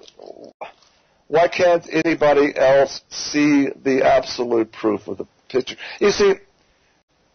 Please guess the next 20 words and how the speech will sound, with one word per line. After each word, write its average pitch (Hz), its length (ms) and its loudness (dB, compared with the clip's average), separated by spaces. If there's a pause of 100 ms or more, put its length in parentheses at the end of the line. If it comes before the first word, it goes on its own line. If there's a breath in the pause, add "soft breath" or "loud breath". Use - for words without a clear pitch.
(420)
there's 220 360 2
no 185 140 4
problem 143 1000 0 (880)
with 147 280 2 (1200)
the 151 140 2
United 156 460 0
States 139 420 0
Treasury 131 760 -2
printing 139 600 -2 (1400)
as 135 260 0
much 147 460 0
money 143 240 0
as 139 140 -4
they 123 140 -2
need 139 340 -2
to 113 140 -8
keep 127 380 -4 (480)
America 117 840 2
running 104 500 0
smoothly, 117 520 -2